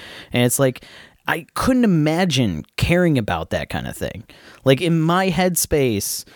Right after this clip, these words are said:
you know, it doesn't matter to me, but I know to them this is everything.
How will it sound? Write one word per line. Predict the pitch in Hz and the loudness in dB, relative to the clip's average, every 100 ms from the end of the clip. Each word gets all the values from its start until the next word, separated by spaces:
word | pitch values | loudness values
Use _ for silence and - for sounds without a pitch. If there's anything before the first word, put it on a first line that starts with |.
| - _ | -20 _
you | - 131 | 0 2
know, | 117 117 110 - _ _ _ - | 2 2 0 -2 _ _ _ -10
it | 147 | -2
doesn't | 160 185 156 | 0 2 2
matter | 131 156 160 | 0 2 0
to | 139 135 | 0 0
me, | 135 143 90 | 2 2 0
but | 104 | -2
I | 98 135 | 0 2
know | 147 156 143 | 2 2 0
to | 117 147 | 0 -2
them | 127 147 160 139 | 0 0 2 2
this | 104 110 | 0 -4
is | 95 - | -6 -6
everything. | - 113 107 107 82 90 - 76 - | 0 0 0 -2 -4 -4 -2 -2 -4